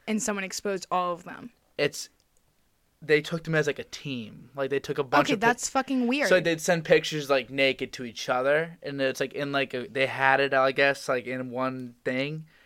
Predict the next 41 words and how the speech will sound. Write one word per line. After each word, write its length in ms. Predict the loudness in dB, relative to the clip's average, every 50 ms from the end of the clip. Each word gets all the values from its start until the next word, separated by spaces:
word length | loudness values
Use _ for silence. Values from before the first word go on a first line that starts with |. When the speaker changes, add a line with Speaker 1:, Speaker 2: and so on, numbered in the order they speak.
| _ _ _ _ _ _ _ -6
Speaker 2:
and 200 | -6 -4 -2 -2
it 180 | -2 -2 0
got 300 | 0 0 0 0 0 -4
leaked. 420 | -10 -12 -10 -10 -10 -10 -12 -14 -14
I 220 | -12 -12 -12 -14 -14 -16
do 100 | -14 -12
not 300 | -6 -2 0 0 0 0
know 200 | 0 -2 -2 -2
how, 220 | 0 0 0 0
I 40 | 0
do 80 | -2 -4
not 160 | -8 -8 -10
know 80 | -8 -10
the 100 | -10 -10
details, 440 | -8 -8 -8 -6 -2 -2 -2 0 0
but 80 | -2
I 120 | -2 -2 -2
just, 300 | -4 -6 -8 -10 -12 -18 _ _ _ _ _ _ _ _ _ _ _ _ _ _ _ _ _ _ _ _
I 120 | -4 -4 -4
seen 440 | -4 -4 -4 0 0 0 0 0 -2
these 180 | -4 -8 -8
pictures. 360 | -8 -10 -10 -10 -10 -12 -10 -8
They 120 | -6 -2
popped 240 | 6 6 6 6 8
up 40 | 6
on 120 | 4 4 4
my 100 | 0 0
fucking 440 | 0 0 0 0 -2 -6 -8 -8 -2
Twitter, 300 | 2 2 2 2 0 -2 -6
like, 140 | -12 -12 -12
scrolling 320 | -8 -4 -4 -2 -2 -2
through 80 | -4 -2
Twitter. 340 | 2 4 4 4 2 0 -4
There's 180 | -8 -10 -10
just 180 | -10 -12 -12 -10
naked 340 | -6 -6 -6 -6 -6 -8 -6
pictures 380 | -6 -6 -6 -8 -10 -10 -10
of 100 | -10 -10
these 220 | -10 -12 -12 -6 -2
Speaker 1:
Okay. 320 | 0 0 0 0 -2 -4
Speaker 2:
Wisconsin 360 | -4 -6 -8 -10 -12 -12 -16